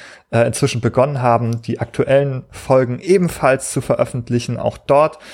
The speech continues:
könnt ihr dann zu einem wunderschönen Standbild unsere Stimmen hören.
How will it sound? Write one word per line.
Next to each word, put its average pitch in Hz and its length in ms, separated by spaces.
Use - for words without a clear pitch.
könnt 135 200
ihr 123 120
dann 120 280
zu - 240
einem 110 300
wunderschönen 143 480
Standbild 139 640
unsere 113 220
Stimmen 165 360
hören. 131 300